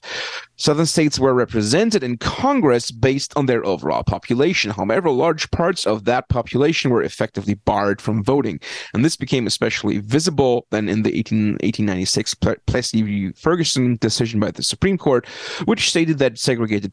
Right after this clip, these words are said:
pe-, uh, public institutions were not unconstitutional or infringing on the rights of black people.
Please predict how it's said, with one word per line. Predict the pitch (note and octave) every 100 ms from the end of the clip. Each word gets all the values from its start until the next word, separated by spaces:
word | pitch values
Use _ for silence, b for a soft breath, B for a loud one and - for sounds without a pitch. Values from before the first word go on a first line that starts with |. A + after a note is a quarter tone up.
| -
pe-, | D#3+ -
uh, | B2+
public | D3 A2+ A2
institutions | G#2+ G#2 - D#3 C#3+ B2
were | B2+
not | C3+ C#3+
unconstitutional | C#3+ C#3 D#3 - D#3 G#3+ F#3+ F3+ D#3+
or | A2+
infringing | C3+ - C3+ B2 A#2
on | G#2
the | G2
rights | F#2 -
of | G#2 -
black | G#2 -
people. | - - -